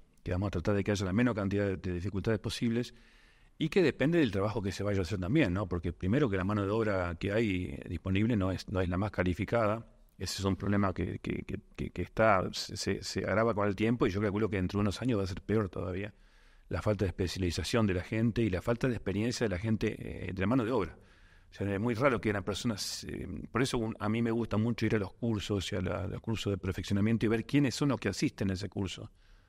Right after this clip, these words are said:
Para después poder recomendarle al cliente, "Mira, tal y tal sé que sabe del tema", cuando aparece especialmente un producto nuevo, por ejemplo.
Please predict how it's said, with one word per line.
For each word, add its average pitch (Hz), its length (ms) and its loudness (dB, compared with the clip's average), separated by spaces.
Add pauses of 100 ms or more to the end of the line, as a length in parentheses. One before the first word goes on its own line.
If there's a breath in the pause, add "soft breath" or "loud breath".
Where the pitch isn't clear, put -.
(160)
Para 101 140 0
después 98 180 -2
poder 123 220 4
recomendarle 104 480 2
al 95 60 -6
cliente, 110 440 0
"Mira, 104 240 -2 (200)
tal 135 140 0
y 127 80 0
tal 156 220 0
sé - 180 -2
que 113 180 -2 (320)
sabe 135 300 4
del 110 140 2
tema", 123 280 2
cuando 104 300 -6
aparece 151 260 0
especialmente 107 440 2
un 92 60 -2
producto 104 340 0
nuevo, 104 320 0
por 95 100 -4
ejemplo. 92 320 -2